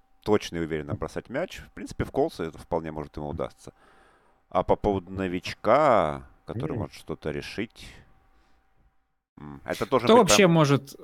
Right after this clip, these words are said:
Speaker 2: кто вообще может
Speaker 1: нападение.
Speaker 2: решить? То есть, э, да, то есть мы говорим, нет, ну это может быть те-, теоретически Диент, если Диент выйдет и сделает там двадцать секов, ну это очень круто, э, но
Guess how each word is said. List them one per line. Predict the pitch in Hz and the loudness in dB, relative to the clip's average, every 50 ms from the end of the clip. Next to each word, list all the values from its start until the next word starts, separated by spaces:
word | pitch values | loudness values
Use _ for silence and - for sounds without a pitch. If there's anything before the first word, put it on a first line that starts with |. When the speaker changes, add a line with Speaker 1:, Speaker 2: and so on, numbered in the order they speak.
| - - | -18 -8
Speaker 2:
кто | - - 196 | 0 4 6
вообще | 220 180 - - 147 | 6 6 6 4 6
может | 147 143 135 131 127 | 6 6 4 4 4
Speaker 1:
нападение. | 131 127 | 4 4
Speaker 2:
решить? | 131 - - 147 117 - | 4 4 4 2 2 2
То | - 110 | 4 2
есть, | 110 110 104 - - - - - - 117 | 2 2 2 0 -2 -2 -4 -4 -2 0
э, | 113 110 | 0 2
да, | 113 135 139 127 113 101 95 | 2 4 4 4 4 2 0
то | - - 110 | -2 -2 -2
есть | 107 104 - - | -2 -2 -2 -4
мы | 127 | -2
говорим, | 113 123 123 123 127 120 | 2 2 4 4 4 4
нет, | 156 139 - | 4 2 4
ну | 143 143 | 4 4
это | 143 165 | 6 6
может | 180 190 165 156 | 6 6 6 4
быть | 147 - | 2 2
те-, | - 147 143 | 2 2 2
теоретически | 143 - 143 143 143 143 135 - - 117 | 4 2 2 2 2 0 -2 -4 -4 -2
Диент, | 110 113 123 131 147 165 175 175 - _ _ _ _ _ _ | 0 2 4 4 4 4 4 0 -4 _ _ _ _ _ _
если | - 127 120 - 127 | 0 0 0 0 -2
Диент | 120 117 127 135 131 117 107 | -2 0 2 2 2 0 0
выйдет | 110 131 127 113 107 - | -2 -4 -4 -4 -4 -6
и | 107 | -10
сделает | 101 101 107 117 110 107 98 - | -12 -8 -6 -6 -6 -6 -6 -8
там | 98 101 98 | -10 -10 -6
двадцать | 110 113 107 - - | -6 -6 -4 -4 -4
секов, | - 151 165 - 117 - - | -4 -4 -4 -6 -8 -8 -8
ну | 113 110 | -6 -6
это | 113 - - 131 | -6 -4 -4 -4
очень | 131 127 - 98 | -4 -4 -6 -8
круто, | - 104 95 90 - 90 | -10 -10 -10 -10 -12 -16
э, | 87 87 90 90 90 92 95 98 | -16 -16 -14 -14 -14 -14 -16 -16
но | 101 101 110 110 113 110 | -12 -8 -8 -6 -6 -8